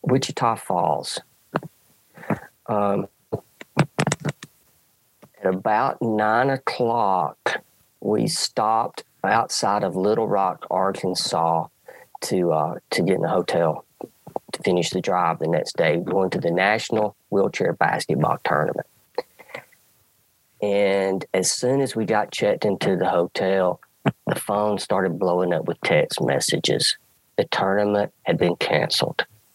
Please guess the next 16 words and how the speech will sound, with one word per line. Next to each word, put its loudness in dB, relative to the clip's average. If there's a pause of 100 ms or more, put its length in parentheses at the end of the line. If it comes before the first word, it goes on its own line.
(1040)
Uh, 0 (200)
so 0
we 2
turned 0
around 0 (380)
and 0 (600)
came 0
back 2
home 2
the 0
next -6
day. 2 (840)
Um, 0 (2500)
the 2
school 0
system -2